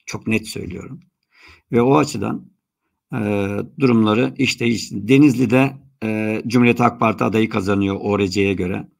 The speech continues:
Niğde'de, e, M H P adayı kazanıyor. E, Nevşehir'de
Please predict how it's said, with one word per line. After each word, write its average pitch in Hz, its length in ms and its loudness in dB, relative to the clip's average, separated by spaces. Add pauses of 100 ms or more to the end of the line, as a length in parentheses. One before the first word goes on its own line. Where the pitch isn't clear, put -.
(540)
Niğde'de, 131 680 6 (460)
e, 110 160 0
M 120 200 6
H 117 100 2
P 131 80 -2
adayı 101 320 0
kazanıyor. 95 580 -4 (1900)
E, 110 80 0 (440)
Nevşehir'de 127 760 4